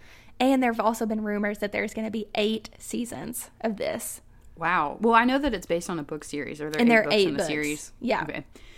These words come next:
Speaker 2: Well, I think it's smart for Netflix to change however they're counting to include total clicks, because I think especially when you saw things like Tiger King over quarantine and how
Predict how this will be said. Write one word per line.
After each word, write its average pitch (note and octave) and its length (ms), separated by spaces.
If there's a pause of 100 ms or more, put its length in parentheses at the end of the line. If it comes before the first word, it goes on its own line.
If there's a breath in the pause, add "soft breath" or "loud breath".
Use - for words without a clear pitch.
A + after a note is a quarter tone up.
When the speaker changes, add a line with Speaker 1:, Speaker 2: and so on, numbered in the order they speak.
(100)
Speaker 2:
Well, B3+ 140
I C#4+ 100
think A4 160
it's - 120
smart G#3 260
for A#3 100
Netflix - 460
to G3 80
change F3+ 560
however F3 380
they're D3+ 180
counting F3 640
to D#3+ 540 (540 soft breath)
include G3+ 720
total C4+ 260
clicks, C#4+ 320
because G3 340
I G3 140
think G#3 260
especially F#3 460
when F3 100
you E3+ 120
saw E3+ 160
things E3 260
like D3+ 140
Tiger D#3+ 320
King F3+ 360
over D3 200
quarantine F3 560
and D#3+ 120
how D3+ 300